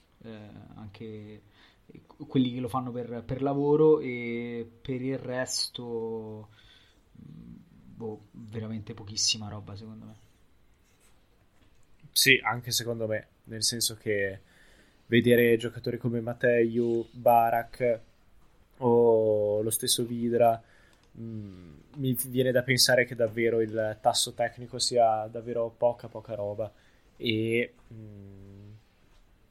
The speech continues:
Speaker 2: quindi non, non possa minimamente impensierire qualsiasi squadra si trovi davanti.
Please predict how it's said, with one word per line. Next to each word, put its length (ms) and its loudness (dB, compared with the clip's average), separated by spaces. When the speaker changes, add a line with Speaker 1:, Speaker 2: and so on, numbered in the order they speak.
Speaker 2:
quindi 280 4
non, 380 0
non 200 0
possa 320 6
minimamente 600 -8
impensierire 960 -2
qualsiasi 440 -4
squadra 760 -6
si 160 -14
trovi 220 -10
davanti. 520 -14